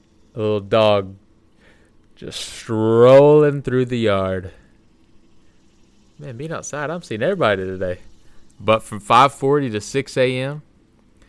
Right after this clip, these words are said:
that's pocket number three. And during this pocket, you are reviewing your goals. You're reading, you are listening to audiobooks or podcasts,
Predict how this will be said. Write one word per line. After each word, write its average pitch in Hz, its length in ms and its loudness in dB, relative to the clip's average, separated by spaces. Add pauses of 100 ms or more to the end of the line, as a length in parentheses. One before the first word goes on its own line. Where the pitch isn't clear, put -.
(200)
that's 104 180 -8
pocket 113 300 -4
number 98 200 -10
three. 131 520 -8 (180)
And 101 200 -10
during 117 220 -4
this 107 140 -10
pocket, - 420 -2
you 101 220 -12
are 92 260 -8 (500)
reviewing 113 540 -6
your 98 140 -6
goals. 92 720 -6 (180)
You're 101 200 -14
reading, 113 720 -8 (580)
you 95 280 -14
are 92 300 -8
listening 101 440 -8
to 95 60 -8
audiobooks 107 920 -6
or 104 120 -14
podcasts, 104 920 -6